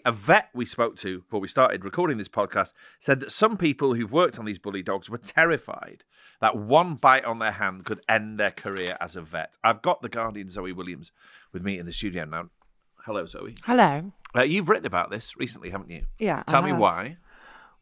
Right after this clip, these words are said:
Speaker 2: Well, I mean, I, I thought about this a lot because, you know, ever since ninety-one, which was kind of the start of my career,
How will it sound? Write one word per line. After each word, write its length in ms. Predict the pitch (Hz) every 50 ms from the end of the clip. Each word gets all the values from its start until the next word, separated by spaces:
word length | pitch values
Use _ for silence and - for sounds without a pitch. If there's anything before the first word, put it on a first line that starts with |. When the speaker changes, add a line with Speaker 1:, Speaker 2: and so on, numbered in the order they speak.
| _
Speaker 2:
Well, 420 | - 539 523 508 480 466 - - - _
I 60 | 453 508
mean, 160 | 539 523 508 - - - - - - _
I, 140 | - 466 - - - - - 392
I 60 | 415
thought 220 | - - - 415
about 180 | 349 381 339 277
this 160 | 294 - -
a 60 | 269
lot 360 | 247 240 233 196 131 98 - - _ _
because, 600 | 196 196 - - 202 185 175 170 - - - - _
you 120 | - 220 240
know, 240 | 220 180 151 143 - - -
ever 200 | 208 214 226 220
since 400 | - - 214 196 - - - -
ninety-one, 1000 | 196 185 185 185 175 - - 175 170 170 175 180 170 147 127 107 - 143 139 - _ _ _ _ _ _
which 200 | 185 180 - -
was 180 | 208 185 - -
kind 180 | - 294 302 233
of 80 | 165
the 80 | 160 170
start 300 | - - - 202 180 -
of 100 | 156 -
my 120 | 156 160 156
career, 600 | - - 165 175 185 175 139 - - - 135